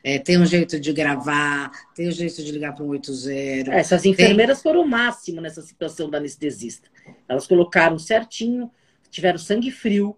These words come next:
Speaker 2: porque tem que ter sangue frio,
Speaker 1: É,
Speaker 2: né?
Speaker 1: porque ia acontecer ali um estupro, né?
Speaker 2: É. Mas tiveram,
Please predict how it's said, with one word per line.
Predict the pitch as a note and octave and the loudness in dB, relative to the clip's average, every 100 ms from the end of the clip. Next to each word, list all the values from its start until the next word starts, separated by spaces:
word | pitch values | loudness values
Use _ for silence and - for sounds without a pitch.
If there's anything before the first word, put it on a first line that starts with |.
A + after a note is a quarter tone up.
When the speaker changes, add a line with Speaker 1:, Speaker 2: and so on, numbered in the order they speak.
| _ | _
Speaker 2:
porque | _ D#3 | _ -2
tem | G3 A#3 | 0 0
que | - | -4
ter | C#4 C4 | -6 -4
sangue | - C#4+ | -4 -4
frio, | - F3 | -2 4
Speaker 1:
É, | F3+ G3 | 6 6
Speaker 2:
né? | A3 | 2
Speaker 1:
porque | - E3+ C#3+ E3 E3+ E3+ F#3 | -4 -12 -10 -8 -6 -6 -8
ia | F#3+ A3 | -6 -4
acontecer | C4 C#4 A3+ G#3 F#3+ F#3+ F3+ F3+ | -6 -8 -8 -10 -10 -10 -8 -8
ali | D#3+ E3 F3+ | -10 -8 -8
um | F#3+ G3 | -10 -10
estupro, | G#3+ - B3 A#3+ - D3 | -12 -8 -8 -8 -10 -8
né? | C#3+ D#3+ - _ - | -6 -8 -10 _ -10
Speaker 2:
É. | D#3 C3 - _ _ _ _ _ | -6 -6 -8 _ _ _ _ _
Mas | - B2 | -14 -14
tiveram, | - E3 F#3+ | -4 2 4